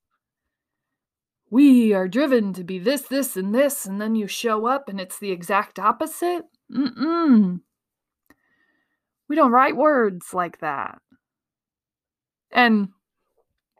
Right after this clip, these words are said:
my very first time coaching, I was like, "I guess we're supposed to pull up and set some goals, and I suppose one of those goals should probably be to win a state title. Isn't that what everybody's writing?"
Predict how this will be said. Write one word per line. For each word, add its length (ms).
my 100
very 260
first 280
time 160
coaching, 440
I 60
was 140
like, 180
"I 60
guess 520
we're 140
supposed 300
to 60
pull 240
up 200
and 220
set 280
some 200
goals, 560
and 120
I 120
suppose 600
one 140
of 80
those 200
goals 280
should 160
probably 320
be 160
to 100
win 240
a 80
state 380
title. 340
Isn't 220
that 120
what 120
everybody's 480
writing?" 500